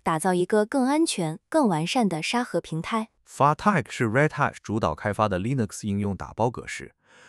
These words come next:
Speaker 2: 和 Coneco 主导的 Snap 类似。它提供的沙盒环境能让运行中的应用与系统其他部分隔离开来。
Speaker 1: 这笔资金具体会用在几个方向，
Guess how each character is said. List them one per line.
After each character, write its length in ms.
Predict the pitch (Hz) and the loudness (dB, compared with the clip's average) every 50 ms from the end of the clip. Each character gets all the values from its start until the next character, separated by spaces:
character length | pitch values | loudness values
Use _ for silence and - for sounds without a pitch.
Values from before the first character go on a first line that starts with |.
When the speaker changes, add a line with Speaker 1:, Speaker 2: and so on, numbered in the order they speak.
| - _ | -20 _
Speaker 2:
和 200 | - - 139 143 | 0 4 4 4
Coneco 580 | 147 - 151 160 160 170 190 196 156 160 135 107 | 4 4 4 4 4 4 4 2 2 2 0 0
主 140 | - 117 117 | 0 -2 -2
导 140 | 110 92 | 0 -2
的 120 | 82 - - | -2 -4 -8
Snap 400 | - - 139 156 156 113 - - | -8 -6 -4 -4 -4 -4 -4 -6
类 160 | 90 82 76 | -6 -8 -6
似。 240 | 73 - - 80 - _ _ _ _ _ _ _ _ _ _ - _ _ | -8 -8 -10 -10 -12 _ _ _ _ _ _ _ _ _ _ -20 _ _
它 160 | - - 208 202 | -2 2 2 4
提 160 | - 180 165 | 4 4 2
供 140 | 165 180 175 | 2 4 4
的 80 | 156 | 2
沙 220 | 143 - 180 175 165 | 2 4 4 2 4
盒 180 | - 139 139 | 4 2 0
环 180 | 135 - 101 117 | 2 2 0 0
境 220 | 127 143 110 92 - _ - | 0 0 -2 -4 -4 _ -2
能 120 | 98 101 | 0 2
让 160 | 107 107 113 | 2 2 2
运 180 | 123 131 123 104 | 2 2 0 0
行 200 | - - 95 101 | 0 0 -2 -2
中 120 | - 110 | -2 -2
的 80 | 104 95 | -2 -2
应 220 | 101 123 117 107 | 0 0 0 0
用 220 | 110 117 101 85 - _ | 0 0 0 -2 -4 _
与 120 | - 98 87 | -6 -6 -4
系 220 | 82 - - 113 | -4 -2 -4 -4
统 160 | - - 67 | -4 -6 -10
其 180 | - - - 107 | -10 -10 -8 -6
他 160 | - 131 156 | -2 -2 -2
部 140 | 156 - 104 | -2 -2 -4
分 220 | - - 69 60 - | -6 -6 -10 -12 -12
隔 160 | - 76 80 | -12 -10 -10
离 140 | 98 110 - | -8 -10 -10
开 180 | - - - | -12 -16 -16
来。 200 | 65 67 - - _ _ _ - | -16 -16 -18 -20 _ _ _ 2
Speaker 1:
这 120 | - 381 | 4 4
笔 120 | - 262 220 | 4 4 2
资 160 | - 330 269 | 0 -2 -2
金 280 | - 285 277 285 294 311 - | 0 0 2 2 0 0 2
具 160 | - 359 320 | 4 4 4
体 180 | - - 185 | 4 2 -4
会 200 | 170 - - 233 | -2 0 2 2
用 160 | 254 262 247 226 | 4 4 4 4
在 180 | 240 214 202 | 2 2 2
几 140 | - - 165 | 0 -2 -4
个 80 | - 160 | -6 -6
方 180 | - 196 202 | -4 -2 -2
向， 300 | 214 - - 160 156 - | 0 0 0 -2 -2 -6